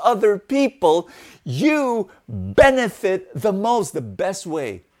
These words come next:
to help yourself is actually to help other people.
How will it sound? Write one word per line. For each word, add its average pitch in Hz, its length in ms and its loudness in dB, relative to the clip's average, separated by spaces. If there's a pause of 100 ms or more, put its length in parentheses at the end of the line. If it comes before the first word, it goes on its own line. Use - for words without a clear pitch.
(300)
to 147 100 -10
help 143 320 -6
yourself 127 500 -10 (280)
is 120 180 -10
actually 120 460 -6
to 117 120 -12
help 107 320 -8
other 90 280 -10
people. - 400 -16